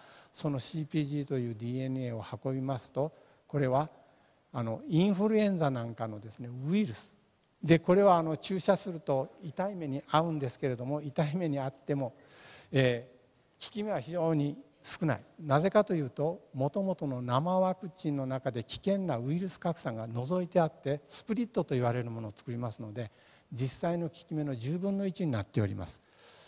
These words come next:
え、ところが、先ほどのキャリアを一緒に入れておきますと、ほぼ生ワクチンと同じところまで上がってきますので、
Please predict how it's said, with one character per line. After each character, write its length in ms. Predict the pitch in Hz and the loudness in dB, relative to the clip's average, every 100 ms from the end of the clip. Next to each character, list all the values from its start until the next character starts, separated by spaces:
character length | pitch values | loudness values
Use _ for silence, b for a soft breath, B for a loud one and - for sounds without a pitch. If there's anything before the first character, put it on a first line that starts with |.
| B B - | B B 2
え、 120 | 147 | 4
と 160 | 185 | 6
こ 140 | 180 240 | 10 10
ろ 120 | 208 | 10
が、 260 | 165 156 139 | 8 6 4
先 360 | - 147 160 | 2 2 4
ほ 180 | 170 180 | 2 2
ど 180 | 170 151 | 2 2
の 280 | 165 190 - - - _ | 4 2 0 -16 -20 _
キ 80 | - | 2
ャ 140 | 143 | 2
リ 180 | 147 151 | 4 2
ア 140 | 139 127 | 2 2
を 100 | 123 | -2
一 120 | 113 | -4
緒 180 | - 156 | -4 -4
に 160 | 135 | -2
入 120 | 123 | -2
れ 80 | 127 | -4
て 100 | - | -4
お 60 | 123 | -10
き 120 | - | -6
ま 160 | 123 117 | -6 -6
す 100 | - | -10
と、 100 | 110 | -8
ほ 140 | 185 | -2
ぼ 140 | 185 | 0
生 260 | 135 120 127 | 0 0 -2
ワ 140 | 127 | -4
ク 80 | - | -6
チ 140 | - 117 | -8 -8
ン 60 | |
と 140 | 113 110 | -6 -6
同 140 | 120 | -4
じ 60 | 120 | -4
と 100 | 131 | -6
こ 80 | |
ろ 60 | 120 | -6
ま 60 | 127 | -6
で 100 | 123 | -6
上 80 | 101 | -6
が 80 | 101 | -6
っ 40 | |
て 160 | - - | -8 -14
き 100 | 104 | -12
ま 100 | 95 | -10
す 140 | 110 | -10
の 140 | 92 | -6
で、 160 | 107 | -4